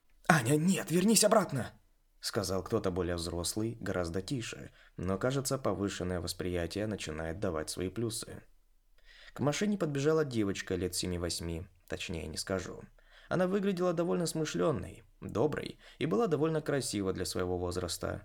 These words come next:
Сразу видно, красавицей будет. «Возьмите нас, дядечки, пожалуйста, вместе с собой! Ну, выходите!»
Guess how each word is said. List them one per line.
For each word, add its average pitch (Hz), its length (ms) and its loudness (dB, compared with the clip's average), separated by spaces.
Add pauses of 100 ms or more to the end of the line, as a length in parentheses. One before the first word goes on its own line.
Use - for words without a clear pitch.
(120)
Сразу 131 420 2
видно, 80 280 -6
красавицей 95 640 -4
будет. - 420 -12 (280)
«Возьмите 262 480 6
нас, 233 240 8
дядечки, 175 380 2
пожалуйста, 170 540 6
вместе 143 300 2
с 147 60 4
собой! 160 480 6 (140)
Ну, 247 140 2
выходите!» 247 720 4